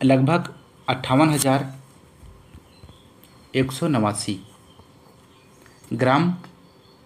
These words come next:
पंचायतें हैं दोस्तों, तो आप लोग ध्यान रखिएगा। अगला क्वेश्चन,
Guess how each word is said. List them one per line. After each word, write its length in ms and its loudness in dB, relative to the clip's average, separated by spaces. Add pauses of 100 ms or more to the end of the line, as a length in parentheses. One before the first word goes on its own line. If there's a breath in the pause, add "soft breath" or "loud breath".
(140)
पंचायतें 480 2
हैं 160 0
दोस्तों, 280 -4 (460)
तो 60 -2
आप 180 -4
लोग 220 -2 (160)
ध्यान 260 -2
रखिएगा। 380 -6 (4000)
अगला 240 2
क्वेश्चन, 300 -2